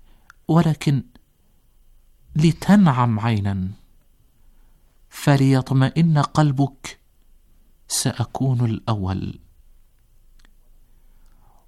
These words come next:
ولما قتل ابن حجر وجاء دوره هو، قال السياف له: "مد رقبتك يا هذا."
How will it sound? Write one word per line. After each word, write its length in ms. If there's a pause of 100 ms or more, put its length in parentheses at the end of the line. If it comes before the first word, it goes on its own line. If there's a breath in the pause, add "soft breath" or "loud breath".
(140)
ولما 500
قتل 480
ابن 280
حجر 680 (320)
وجاء 580
دوره 680 (160)
هو، 300 (1300)
قال 260
السياف 720
له: 280 (1900)
"مد 280
رقبتك 760
يا 320
هذا." 460